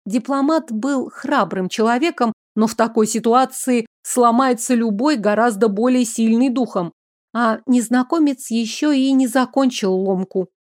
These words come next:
Поэтому лучше не убивать человека. Можно сделать так, что он будет мечтать о смерти.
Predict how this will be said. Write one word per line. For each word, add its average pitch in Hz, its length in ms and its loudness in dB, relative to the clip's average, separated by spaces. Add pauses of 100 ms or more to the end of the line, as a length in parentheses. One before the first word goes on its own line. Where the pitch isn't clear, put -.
(180)
Поэтому 262 520 2
лучше 254 440 -2
не 247 100 2
убивать 226 520 0
человека. 185 640 -4
Можно 262 420 0
сделать 220 600 -2
так, 220 280 -2
что 202 220 -2
он 190 160 0
будет 220 460 -2 (280)
мечтать 202 760 0
о 196 100 -2
смерти. 190 640 -4